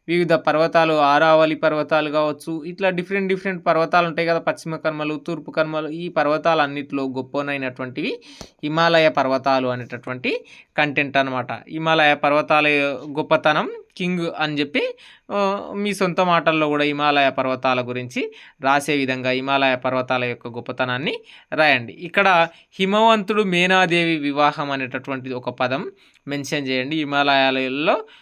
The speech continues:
వాళ్ళ పేరు మీదుగా వచ్చిందనేటటువంటి కంటెంట్. ఇక ఏదైతే హిమాలయ పర్వతాలు అనేటటువంటి ఉంటాయో, హిమాలయ పర్వతాలు భారతదేశానికి ఉత్తర భాగంలో ఉంటాయి. చాలా రకాలుగా మనకు సేవలు అందిస్తున్నాయని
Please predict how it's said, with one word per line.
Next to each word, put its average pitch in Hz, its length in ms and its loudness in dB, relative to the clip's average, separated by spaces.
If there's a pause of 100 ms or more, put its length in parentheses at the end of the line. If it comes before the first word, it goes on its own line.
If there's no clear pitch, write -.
(220)
వాళ్ళ 180 320 4
పేరు 175 320 2
మీదుగా 160 420 2
వచ్చిందనేటటువంటి 135 840 -4
కంటెంట్. 123 460 -8
ఇక 208 580 2 (380)
ఏదైతే 190 380 4
హిమాలయ 190 560 4
పర్వతాలు 156 540 2
అనేటటువంటి 135 640 -4
ఉంటాయో, 127 600 -4
హిమాలయ 143 500 0
పర్వతాలు 139 500 -2
భారతదేశానికి 135 720 -2
ఉత్తర 156 300 0
భాగంలో 143 460 0
ఉంటాయి. 190 340 -2 (520)
చాలా 190 300 6
రకాలుగా 160 460 2
మనకు 143 260 -4
సేవలు 143 340 -2
అందిస్తున్నాయని 135 760 -4